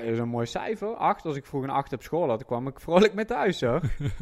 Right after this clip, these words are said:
Speaker 1: Ja.
Speaker 2: Ja, maar, eh, oké, maar had je dan, eh, dat is, een acht heeft ook nog best wel veel ruimte voor verbetering. Je hebt, eh, je hebt toch het beste seizoen uit je carrière gehad?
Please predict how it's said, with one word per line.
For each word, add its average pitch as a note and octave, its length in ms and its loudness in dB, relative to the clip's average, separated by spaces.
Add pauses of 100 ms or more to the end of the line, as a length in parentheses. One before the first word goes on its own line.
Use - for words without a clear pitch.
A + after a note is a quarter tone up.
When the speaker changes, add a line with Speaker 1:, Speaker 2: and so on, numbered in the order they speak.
(840)
Speaker 1:
Ja. A3 580 4
Speaker 2:
Ja, D3 120 2
maar, D3 500 6 (200)
eh, D3 440 2
oké, D#3+ 320 2
maar D#3 220 6
had F#3 120 6
je E3+ 100 -2
dan, D#3+ 380 0 (380)
eh, D#3+ 200 -8
dat C#3+ 200 -2
is, - 200 -4
een D3 120 -8
acht D#3+ 200 0
heeft B2+ 140 2
ook F#3+ 100 6
nog B2 160 -2
best A#2 180 2
wel A2+ 80 -2
veel B2 180 2
ruimte C3+ 220 2
voor C#3 140 -2
verbetering. F#3 520 0
Je D#3 60 0
hebt, D#3 260 0
eh, D#3 360 2
je D3+ 80 2
hebt D#3+ 140 2
toch E3 160 0
het D#3 140 2
beste E3 240 2
seizoen D3+ 220 0
uit D#3+ 120 -2
je - 60 -18
carrière E3 480 2
gehad? B2 320 0